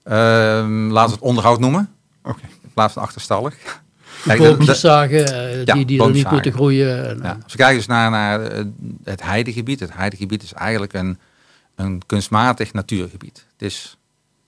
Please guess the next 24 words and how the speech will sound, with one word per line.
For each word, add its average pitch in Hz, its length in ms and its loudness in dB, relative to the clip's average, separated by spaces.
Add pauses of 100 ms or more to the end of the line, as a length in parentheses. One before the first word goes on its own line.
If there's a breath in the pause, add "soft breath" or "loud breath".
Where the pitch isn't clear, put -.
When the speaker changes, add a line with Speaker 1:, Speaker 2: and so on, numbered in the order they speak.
Speaker 1:
cultuur, 107 720 -4 (480)
natuur. 110 480 -6 (680 soft breath)
Eh, 113 500 4
als 117 180 0
je 123 60 -4
niks 120 180 -2
aan 113 80 0
de 101 60 0
hei 104 200 0
doet, 127 360 -2
dan, 110 340 2
dan 101 420 -2
groeit 123 320 -4
het 98 180 -6
binnen 98 220 -2
een 95 80 -2
aantal 101 240 -2
jaar, 95 160 -2
komen 95 260 -4
boompjes 110 440 2
en 101 100 -8
dan 92 100 -6
groeit 104 200 -4
het. 107 200 -6